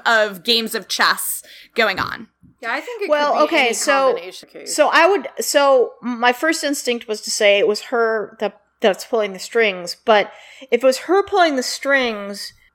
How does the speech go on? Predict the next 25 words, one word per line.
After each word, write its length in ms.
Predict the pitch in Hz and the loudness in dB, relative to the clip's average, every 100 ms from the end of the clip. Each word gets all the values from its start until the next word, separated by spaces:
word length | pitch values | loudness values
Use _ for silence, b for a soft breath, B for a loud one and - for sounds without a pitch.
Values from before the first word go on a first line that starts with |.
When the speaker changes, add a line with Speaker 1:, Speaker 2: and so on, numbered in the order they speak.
| _ | _
Speaker 3:
<sighs> 600 | - - - - - - | -12 -10 -10 -12 -14 -14
all 80 | 196 | -6
right, 240 | 196 160 - | -4 -2 -2
let 100 | 202 | -2
me 100 | 196 | -2
think 280 | - 170 | -2 -4
about 280 | 165 147 147 | -2 -4 -4
this. 460 | - 156 - - - _ _ _ - | -8 -8 -6 -8 -12 _ _ _ 0
If 160 | 254 | 2
it 40 | 285 | 2
was 120 | 262 | 0
her 200 | - 320 | -2 -4
pulling 320 | 320 349 294 | -2 -4 -4
the 60 | 233 | -6
strings, 600 | - 254 247 220 196 - B B - | -4 -2 -2 -4 -10 -14 B B -18
then 600 | 202 233 226 220 220 208 - | 0 4 4 4 0 -8 -6
the 140 | 214 | 0
witness 400 | 226 277 285 247 | 2 2 2 0
would 140 | 226 | -2
already 400 | - 208 220 214 | 2 2 4 4
have 180 | 208 190 | 0 -2
been 360 | 202 196 190 185 | 0 0 0 -4
back 300 | 185 180 180 | -2 -2 -2
to 80 | 175 | -12
Titan, 580 | - - 180 - 156 | -10 -4 -4 -4 -12